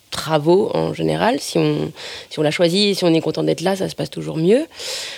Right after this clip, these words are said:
Euh, et si on travaille avec des gens cool, euh, c'est, c'est encore mieux. Et si on a des droits, euh, c'est encore, encore mieux. Donc, euh, c'est sûr que là, aujourd'hui, en France, euh, on manque un peu de, de cadre légal pour pouvoir se défendre quand on est, euh,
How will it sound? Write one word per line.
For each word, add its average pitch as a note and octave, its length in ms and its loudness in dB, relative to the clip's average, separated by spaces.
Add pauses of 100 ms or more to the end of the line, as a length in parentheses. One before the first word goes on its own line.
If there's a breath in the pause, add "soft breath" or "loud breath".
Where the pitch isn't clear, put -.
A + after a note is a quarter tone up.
(180 loud breath)
Euh, D#3+ 300 2
et D#3+ 100 2
si D#3+ 200 -4
on D#3+ 220 2
travaille E3+ 340 2
avec D#3 140 2
des D#3 140 0
gens D3+ 300 0
cool, B3 340 -2
euh, D#3+ 380 2
c'est, D#3 340 -6
c'est D#3 140 -12
encore D#3 260 -8
mieux. A3 300 4 (100)
Et D#3+ 80 2
si D#3+ 200 -4
on D#3+ 100 2
a D#3 100 0
des D#3 120 0
droits, F3+ 500 0
euh, E3 360 0
c'est - 280 -2
encore, E3 340 -4
encore D#3 220 -2
mieux. E3 260 0 (1160 loud breath)
Donc, F3 260 2
euh, E3 180 0
c'est F3 140 -6
sûr - 180 -6
que - 80 -2
là, F#3 220 4
aujourd'hui, F3+ 580 0
en F3+ 100 2
France, G#3 440 -4
euh, F3 220 2
on E3+ 120 2
manque F3+ 280 0
un F3+ 80 -4
peu G#3+ 160 -6
de, F3 200 0
de E3+ 120 0
cadre F#3 400 -2
légal F#3 520 2
pour E3+ 180 -12
pouvoir F3 260 -2
se F#3 100 -4
défendre G3 380 0
quand F3 200 -2
on E3 120 0
est, D#3 260 -2
euh, - 20 -4